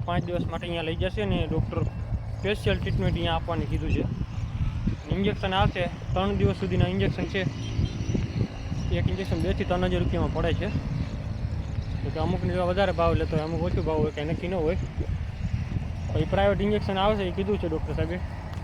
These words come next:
તો કે પચાસથી સાઠ ટકા તમારી કે ભેંસ જેવા થઈ જશે રિકવર.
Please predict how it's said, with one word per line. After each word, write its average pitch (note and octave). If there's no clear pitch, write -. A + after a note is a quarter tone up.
તો -
કે F3
પચાસથી F3+
સાઠ F#3+
ટકા G3
તમારી F#3+
કે F3
ભેંસ F3
જેવા F3+
થઈ G3
જશે A3
રિકવર. F#3+